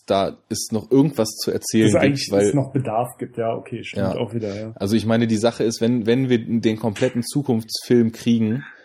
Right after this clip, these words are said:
Speaker 1: und das, was wir jetzt uns wünschen von dem Film, wird halt auch einfach nur noch als Computermaterialschlacht umgesetzt werden. Und ich weiß genau, dass es mir dann halt auch eigentlich nicht wirklich was geben wird.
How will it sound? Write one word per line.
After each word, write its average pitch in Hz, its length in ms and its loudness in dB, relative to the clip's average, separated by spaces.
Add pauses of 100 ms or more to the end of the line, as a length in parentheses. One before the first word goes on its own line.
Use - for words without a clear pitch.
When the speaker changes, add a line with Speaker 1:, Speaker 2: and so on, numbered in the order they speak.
(240)
Speaker 1:
und 104 240 -2 (100)
das, 110 240 0 (160)
was 110 220 -4
wir 123 80 4
jetzt 117 280 0
uns 113 260 -2
wünschen 131 420 2
von 113 200 -2
dem 104 120 -2
Film, 113 460 2 (460)
wird 113 220 0
halt 113 280 0
auch 104 360 2
einfach 110 400 -2
nur 107 220 0
noch 101 220 -2
als 95 280 -4
Computermaterialschlacht 95 1500 -2
umgesetzt 92 680 -4
werden. 85 420 -2 (360)
Und 98 180 -6
ich 92 100 -10
weiß 101 220 2
genau, 104 240 4
dass 104 100 -2
es 101 180 -8
mir 101 160 4
dann 98 220 0
halt 101 220 0
auch 104 280 2
eigentlich 92 300 -6
nicht 85 220 -8
wirklich 90 280 -4
was 87 180 -10
geben 87 420 -4
wird. 98 360 -2